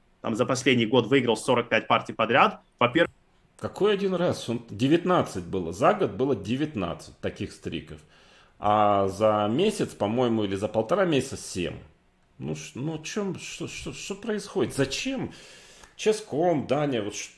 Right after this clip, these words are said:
Speaker 2: что вы делаете? Ну, из-, вы не см-, вообще не смотрите, не изучаете? Вы ж должны. Как бы, ну, ты профессионал, они вообще обязаны это делать. А если вы изучаете, вот зачем, зачем все это говорить? Это же все абсолютно не соответствует действительности.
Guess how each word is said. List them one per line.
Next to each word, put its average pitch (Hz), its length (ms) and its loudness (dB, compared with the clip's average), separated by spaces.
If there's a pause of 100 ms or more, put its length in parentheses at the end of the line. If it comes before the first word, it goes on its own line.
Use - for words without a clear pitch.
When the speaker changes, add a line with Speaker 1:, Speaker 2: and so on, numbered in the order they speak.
(120)
Speaker 2:
что - 240 -6
вы 214 120 -6
делаете? 202 260 -6
Ну, 151 280 -4 (140)
из-, 156 200 -2
вы 143 220 -2
не 165 120 0
см-, 143 260 -6
вообще 143 320 -2
не 254 140 0
смотрите, 131 400 -4
не 113 120 0
изучаете? 85 680 -4
Вы 110 160 -4
ж 117 60 -8
должны. 147 520 0 (540)
Как 95 200 -2
бы, 95 100 -2
ну, 135 180 0
ты 185 180 -2
профессионал, 110 600 0
они 98 180 2
вообще 131 360 0
обязаны 95 640 0
это 85 180 -10
делать. 78 340 -8
А 85 80 -4
если 156 300 -4
вы 147 80 -2
изучаете, 147 480 0
вот 95 120 -8
зачем, 196 460 -8
зачем 147 320 -6
все 170 160 -12
это 156 140 -6
говорить? 139 440 -4
Это - 180 -8
же 135 100 -8
все 143 320 -4
абсолютно 156 400 0
не 95 80 -2
соответствует 85 560 -10
действительности. - 680 -16